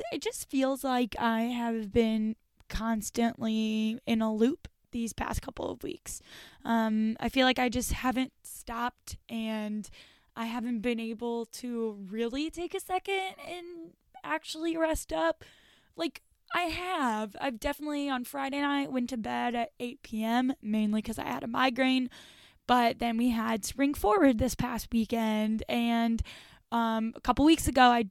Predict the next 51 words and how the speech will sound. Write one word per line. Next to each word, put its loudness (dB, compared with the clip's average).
just 6
moved 4
at -2
the 2
end 2
of 2
February, 2
and 2
then 0
I 0
went -2
to -4
go 2
to 2
Houston -4
for -2
a -4
wedding, 0
and 0
I 0
came -2
back, 4
and -4
it's -10
just -4
been -2
so 2
go, 6
go, 0
go, -2
and 0
it 4
just 2
feels 4
like -2
I 4
haven't 0
re-, -2
really 8
been 4
able 4
to 0
bounce 0
back, -6
and -2
I've 0
had -6
a -10
couple -2
of -14
tough 2